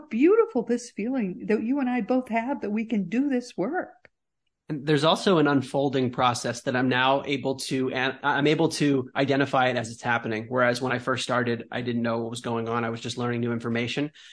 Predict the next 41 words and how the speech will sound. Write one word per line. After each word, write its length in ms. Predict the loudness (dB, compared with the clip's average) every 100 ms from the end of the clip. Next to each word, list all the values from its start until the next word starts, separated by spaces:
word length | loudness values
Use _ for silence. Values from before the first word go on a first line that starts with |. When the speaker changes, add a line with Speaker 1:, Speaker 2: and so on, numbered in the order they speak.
| -6
Speaker 2:
but 80 | -2
it's 100 | 2
almost 260 | 2 2 2
like 140 | 0
a 60 | -2
Polaroid 680 | 0 2 4 6 4 2 -2
picture 480 | -6 -4 -4 -6 -4
that 120 | -4
is 120 | -4
developing. 640 | -6 -2 -2 0 -2 -4 -8 _ _ -20 _
And 120 | 2
in 80 | 4
the 60 | 4
beginning, 360 | 4 4 6
I'm 140 | 4 4
just 160 | 2
learning 320 | 4 4 4 2
facts 580 | 0 0 0 -2 -6
about 300 | -2 0 0
different 300 | -2 -2 -2
things 260 | 0 -2 0
that 100 | -2
I 60 | 0
didn't 200 | 0 0
know 140 | 0
about. 420 | 2 2 2 0 -10 -2
And 80 |
I 80 | 2
don't 160 | 4 6
know 80 | 6
where 160 | 6
they 100 | 4
fit 260 | 0 0 2
in 160 | 2
exactly, 640 | 0 0 0 0 -4 -4 -6 -16 _
but 120 | -2
the 80 | 2
more 200 | 4 6
I 100 | 6
look, 300 | 6 4 4
the 180 | 0 -2